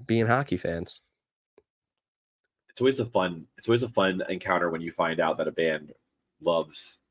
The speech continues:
Speaker 2: hockey, especially when you love them too. And especially when they know what they're talking about, I think that's, like, really fun too. And they're actually like, "Yeah, I watch the games. Like, I actually keep up with everything." And you're like,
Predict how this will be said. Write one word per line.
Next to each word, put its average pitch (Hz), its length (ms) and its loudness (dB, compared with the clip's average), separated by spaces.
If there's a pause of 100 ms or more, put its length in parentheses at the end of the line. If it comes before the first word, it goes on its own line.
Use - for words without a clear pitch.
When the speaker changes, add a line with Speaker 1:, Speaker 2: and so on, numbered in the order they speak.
(240)
Speaker 2:
hockey, 80 420 -2
especially 78 360 -6
when 76 160 -8
you 73 140 -12
love 73 260 -2
them 73 220 -2
too. 78 400 0 (960)
And 87 320 2
especially 113 400 0
when 117 120 4
they 92 100 2
know 82 160 0
what 82 120 0
they're 80 120 -4
talking 78 380 -4
about, 71 180 -4
I 71 40 -4
think 78 160 -16
that's, 78 160 -10
like, 78 200 -2
really 76 220 0
fun 73 280 -6
too. 76 240 -2
And 73 100 -8
they're 76 140 0
actually 76 220 -2
like, 71 180 0
"Yeah, 101 120 6
I - 20 4
watch 82 260 0
the 78 100 -4
games. 82 300 -4
Like, 76 140 -4
I 82 60 4
actually 78 260 -2
keep - 260 -10
up 80 220 -2
with 78 100 -4
everything." 78 440 -2
And 69 60 -20
you're 69 80 -10
like, 67 140 -10